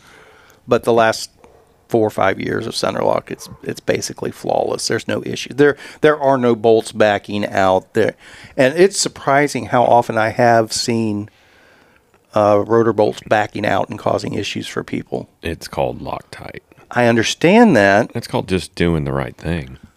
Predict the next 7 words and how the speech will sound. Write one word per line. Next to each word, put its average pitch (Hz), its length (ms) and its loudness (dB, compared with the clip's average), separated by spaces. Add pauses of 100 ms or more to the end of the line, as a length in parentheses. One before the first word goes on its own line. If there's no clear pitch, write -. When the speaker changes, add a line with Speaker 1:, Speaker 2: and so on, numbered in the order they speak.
(1040)
Speaker 1:
Okay. 147 540 0 (140)
Speaker 2:
Yeah. 87 220 0 (140)
Speaker 1:
Welcome 143 460 2
to 196 120 4
the 165 100 0
twenty-first 131 600 0
century. 104 680 0